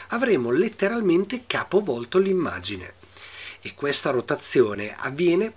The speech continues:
partendo dall'angolo in alto a destra e termina nell'angolo in basso a sinistra. E questo succede perché la proprietà Axis è impostata a meno centoventi gradi e quindi direzionata diagonalmente dall'alto verso il basso.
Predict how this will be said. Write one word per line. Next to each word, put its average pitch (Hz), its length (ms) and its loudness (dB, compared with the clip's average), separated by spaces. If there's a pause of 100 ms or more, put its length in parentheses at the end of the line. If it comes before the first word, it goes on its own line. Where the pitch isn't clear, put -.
partendo 147 600 -4
dall'angolo 104 560 -2
in 110 100 -6
alto 127 280 -2
a 180 40 2
destra 180 540 2 (340)
e 220 240 2
termina 170 520 4
nell'angolo 185 680 4
in 196 140 0
basso 117 300 0
a - 20 -2
sinistra. - 720 -2 (640)
E 117 120 -10
questo - 300 -2
succede 190 500 4
perché - 300 -4
la 160 140 -2
proprietà 123 560 -2
Axis - 1000 0
è - 100 -6
impostata 185 840 2
a 202 40 -4
meno 165 380 0
centoventi 147 720 -2
gradi 95 460 -6 (500)
e 127 140 -6
quindi 113 560 -6
direzionata 127 960 -2
diagonalmente 151 1000 0
dall'alto 180 640 -2
verso 185 340 4
il 196 60 0
basso. - 560 -2